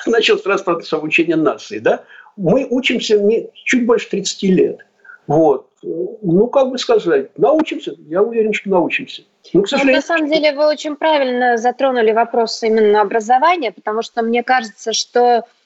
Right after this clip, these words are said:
Speaker 2: всё-таки, когда анализируешь, э, статистику, э, госавтоинспекции, да, с точки зрения аварийности,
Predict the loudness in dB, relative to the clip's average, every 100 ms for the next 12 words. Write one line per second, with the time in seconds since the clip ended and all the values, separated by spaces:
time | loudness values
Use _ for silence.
0 | _ -2 -2 -2 -2 0 2 2 0 2
1 | 2 4 2 -2 -8 -2 0 2 2 2
2 | 0 0 2 2 0 -2 2 2 2 2
3 | 2 2 -2 -4 -2 -2 0 -2 -2 -2
4 | -2 0 0 0 -6 -4 -2 0 2 0
5 | 0 0 0 -4 -10 -10